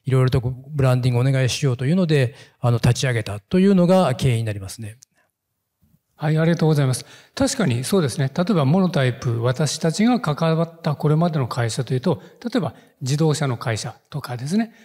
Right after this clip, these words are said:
Speaker 2: そういった、あ、自動車って言えばデザイン大事だよね。だから自動車、そのプロダクトとデザインというものを親和性高かったですけど、三井物産ということで、おっと、こう、意外に思われた方もひょっとして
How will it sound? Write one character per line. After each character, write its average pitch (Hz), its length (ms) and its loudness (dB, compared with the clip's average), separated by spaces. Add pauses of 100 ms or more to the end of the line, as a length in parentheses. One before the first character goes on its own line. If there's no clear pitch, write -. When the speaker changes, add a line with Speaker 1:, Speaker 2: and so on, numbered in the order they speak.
Speaker 2:
そ 175 140 -2
う - 20 0
い 165 40 -4
っ - 20 -18
た、 147 160 -4
あ、 147 280 -4
自 135 140 -2
動 208 220 0
車 208 140 -2
っ - 180 -14
て 220 100 -2
言 233 60 0
え - 20 -2
ば 143 240 -4
デ 131 120 0
ザ 160 180 -2
イ 127 60 -2
ン 117 40 -4
大 113 220 -2
事 123 100 -4
だ 127 80 0
よ 101 60 -4
ね。 117 200 -8
だ 151 120 -4
か 139 80 -4
ら 113 100 -6 (320)
自 165 80 2
動 165 200 0
車、 160 200 -4 (220)
そ 160 120 0
の 151 360 0
プ 190 100 0
ロ 180 120 4
ダ 175 120 0
ク - 80 -12
ト 185 120 -4
と 233 280 -4 (240)
デ 151 140 0
ザ 160 160 0
イ - 20 0
ン 127 60 -2
と - 80 -6
い - 20 0
う 104 60 -4
も 107 100 -6
の 107 80 -10
を 107 60 -10
親 170 200 -2
和 151 120 0
性 156 160 -2
高 151 240 -2
か 120 60 -6
っ 113 40 -6
た 113 100 -10
で 104 60 -8
す - 80 -12
け 131 80 -8
ど、 117 80 -8 (240)
三 214 280 -2
井 - 20 -
物 214 100 0
産 143 320 -6 (140)
と 170 80 2
い 175 80 4
う 170 80 2
こ 175 100 -2
と 165 140 0
で、 113 160 -6 (200)
お 202 100 0
っ 214 80 -6 (180)
と、 131 180 0
こ 135 160 -2
う、 170 60 -2
意 185 100 0
外 220 160 2
に 220 80 0
思 190 160 2
わ 208 80 2
れ 190 60 -2
た 165 100 -6
方 120 160 -4
も 107 80 -4
ひ 127 80 -2
ょ 190 40 2
っ - 20 -14
と 247 120 -2
し - 60 -2
て - 100 -2